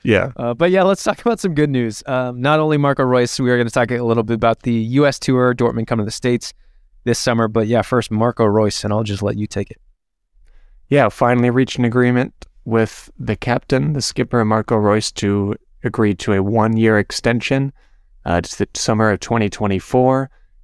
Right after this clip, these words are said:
Speaker 1: His salary will now be a base salary of, uh, six million euros with some options,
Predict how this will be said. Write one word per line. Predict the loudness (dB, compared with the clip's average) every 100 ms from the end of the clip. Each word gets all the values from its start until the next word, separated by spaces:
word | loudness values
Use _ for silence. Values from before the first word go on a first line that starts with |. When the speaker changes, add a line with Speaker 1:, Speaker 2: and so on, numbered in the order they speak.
| -8
Speaker 1:
His | -6
salary | -2 0 2 2 2 2
will | 2 0
now | 0 0
be | 2 0
a | 2
base | 0 0
salary | 0 2 2 2 2
of, | 0 -2 0
uh, | 0 -2
six | -4 -6 -6
million | -2 0 2
euros | 2 2 2 0 0
with | -2
some | -2 -10 -4 0
options, | 2 0 -2 -2 -4 -8